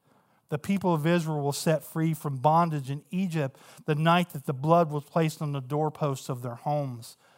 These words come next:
And we were set free as well from that bondage when the Lamb's blood of the doorpost of our hearts, when it was placed there. It's about obedience in the presence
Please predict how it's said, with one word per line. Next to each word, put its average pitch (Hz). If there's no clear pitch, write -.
And 156
we 202
were 202
set 170
free 170
as 151
well 170
from 151
that 139
bondage 139
when 151
the 147
Lamb's 160
blood 147
of 131
the 143
doorpost 147
of 127
our 120
hearts, -
when 135
it 127
was 127
placed -
there. 120
It's 175
about 160
obedience 214
in 151
the 143
presence 160